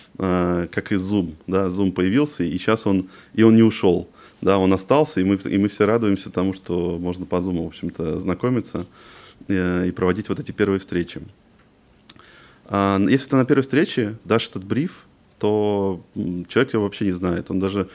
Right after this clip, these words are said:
кто-то, зачастую там просто пара, может быть, интроверты, и ты, и, и в их, э, личное пространство внедряться в-, сложно просто даже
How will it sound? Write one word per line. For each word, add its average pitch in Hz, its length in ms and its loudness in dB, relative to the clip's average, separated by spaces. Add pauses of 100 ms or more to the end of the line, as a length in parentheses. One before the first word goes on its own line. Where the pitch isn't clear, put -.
(260)
кто-то, 95 760 0 (120)
зачастую 92 440 -4
там 82 160 -2
просто 101 220 -6
пара, 101 280 2
может 87 180 -2
быть, - 160 -10
интроверты, 92 720 0 (420)
и - 80 -4
ты, - 180 -2
и, 95 960 4
и 104 40 2
в 95 140 -2
их, - 220 2
э, 95 240 4
личное 101 300 0
пространство 113 520 -2
внедряться 92 520 0
в-, 87 220 -4 (260)
сложно 98 380 0
просто - 360 -8
даже 87 360 -2